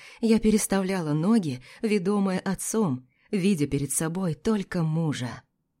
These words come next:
Едва наши пальцы соприкоснулись, по телу проскочил электрический разряд. Мы говорили клятвы, ставили подписи. А когда обменялись кольцами,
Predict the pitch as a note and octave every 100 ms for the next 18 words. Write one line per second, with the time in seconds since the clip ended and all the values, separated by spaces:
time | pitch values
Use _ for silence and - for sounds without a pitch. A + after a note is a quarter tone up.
0 | _ _ _ _ _ - D#3+ E3+ D3 D#3+
1 | D#3+ C#3+ C#3+ D3+ - D#3+ D#3 D3+ - C#3+
2 | D3 C3+ C3 D3 G3 G3+ - - - -
3 | - G3+ - G#3 A#3+ A3+ A3 - G3+ A3+
4 | A3 B3+ A3 A3 A3+ F3+ - A3+ - F3
5 | D#3 D3 C3+ B2+ - _ _ _ _ _
6 | _ - G#3 E3 E3+ E3+ F3 D#3+ C3+ C#3+
7 | D3+ G3 E3+ E3+ - _ _ _ - -
8 | D#3 E3 D#3+ C3 B2+ D3 - C3+ - B2+
9 | B2 - _ _ _ _ _ - F#3 F3+
10 | D#3+ F3 D3 D#3+ D3+ E3+ D3+ B2+ - -
11 | G#3+ - D3 C3 B2